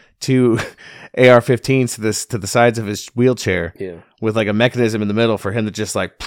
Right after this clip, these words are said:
Speaker 2: I feel like that his specific situation is what drum mags were made for.
Speaker 1: Oh yeah, most definitely. And he's supposed to be, like, he's, he's mo-, he's mount-, he, he's gonna have a mounted mobile killing machine.
Speaker 2: Yeah.
Speaker 1: Yeah.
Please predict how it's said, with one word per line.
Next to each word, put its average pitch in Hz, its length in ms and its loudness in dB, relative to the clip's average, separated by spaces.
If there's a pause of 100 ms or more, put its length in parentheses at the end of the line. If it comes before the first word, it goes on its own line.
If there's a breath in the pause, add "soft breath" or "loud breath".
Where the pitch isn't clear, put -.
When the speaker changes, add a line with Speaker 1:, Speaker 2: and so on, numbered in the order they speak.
(140)
Speaker 2:
I 127 120 -6
feel 143 280 -6
like 117 420 -4
that 101 460 -10
his 135 240 -2
specific - 640 -6
situation 98 800 -8
is 92 220 -8
what 95 280 -6
drum 101 280 -6
mags 90 260 -8
were 85 180 -12
made 90 200 -12
for. 73 360 -18 (440)
Speaker 1:
Oh 127 160 0
yeah, 85 180 -2
most 101 220 -8
definitely. 92 540 -4 (800)
And 113 180 0
he's 123 180 0
supposed 127 280 2
to - 60 -14
be, 110 300 0
like, 107 220 -2
he's, 127 240 -2
he's 120 220 -2
mo-, 120 300 2
he's 117 200 -4
mount-, 113 320 0
he, 120 220 -2
he's 120 220 -4
gonna 120 160 0
have 113 140 -2
a 101 60 -2
mounted 104 440 -2
mobile 98 600 -4 (720)
killing 101 240 -2
machine. 82 360 -8 (120)
Speaker 2:
Yeah. 92 300 -10 (300)
Speaker 1:
Yeah. 90 220 -6